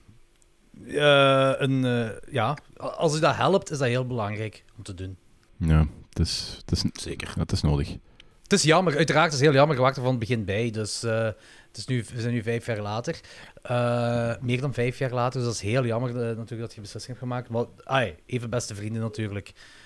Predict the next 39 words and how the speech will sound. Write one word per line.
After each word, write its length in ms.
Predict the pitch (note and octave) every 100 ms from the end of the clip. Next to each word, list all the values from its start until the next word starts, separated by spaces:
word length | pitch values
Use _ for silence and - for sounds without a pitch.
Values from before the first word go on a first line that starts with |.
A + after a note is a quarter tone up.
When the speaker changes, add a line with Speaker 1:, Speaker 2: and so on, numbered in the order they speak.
| - -
Speaker 1:
Ehm, 520 | A2+ A2 A2 A2 G#2+ G2 _ _ _ _ _ _ - -
maar 180 | C3+ B2+
het 80 | C3
is, 200 | B2+ -
eh, 140 | A#2+
inderdaad, 400 | C3+ B2 A2+ A2+
uw 60 | A#2
mentale 360 | A#2 A#2 B2
gezondheid, 400 | A2+ A2+ A2+ A#2
dat 80 | A2+
gaat 120 | G#2+
veel, 240 | - A#2 -
dat 120 | B2
gaat 160 | B2 A#2+
voor 220 | - A#2
op 120 | A2+
alles. 420 | - G2+ G2+ - - - - - - -
Eh, 240 | - A#2 A2+
Speaker 2:
Mhm. 600 | F#2 A2+ A2+ A2+ A#2 A2+ -
Speaker 1:
en, 280 | B2 B2 B2 A#2+ A#2+
eh, 60 | A#2+ -
als 180 | C3
je 160 | - -
even 220 | B2+ - - - -
stopt 340 | - - C3+ -
met 200 | A#2 -
alles, 440 | - B2 D3 - -
behalve 300 | G#2+ A2+ A2+
je 60 | G#2+
gezin 280 | G2 G#2+
dan, 260 | A#2 B2 B2+ - - - -
eh, 480 | - A2+ A2+ A2+ A2+ G#2+
dat 120 | A2
kan 200 | - G2
wel 100 | G#2
eens 120 | G#2+
helpen 300 | - G2 G#2+ G2
voor 240 | G2+ F#2+ - - - - _ - -
een, 240 | C#3+ C3